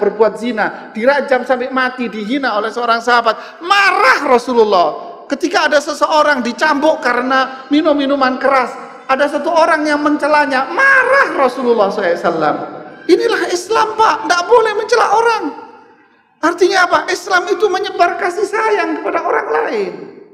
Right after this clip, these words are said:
Kalau yang dimaksud terbuka itu ini, iya.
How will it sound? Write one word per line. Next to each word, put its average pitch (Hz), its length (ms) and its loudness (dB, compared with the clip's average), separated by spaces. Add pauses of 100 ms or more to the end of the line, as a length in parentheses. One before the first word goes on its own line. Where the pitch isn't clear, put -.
(1000)
Kalau 349 260 0
yang 330 140 0
dimaksud 330 480 0
terbuka 302 400 -2
itu 311 200 -4
ini, 339 280 -2
iya. 508 440 0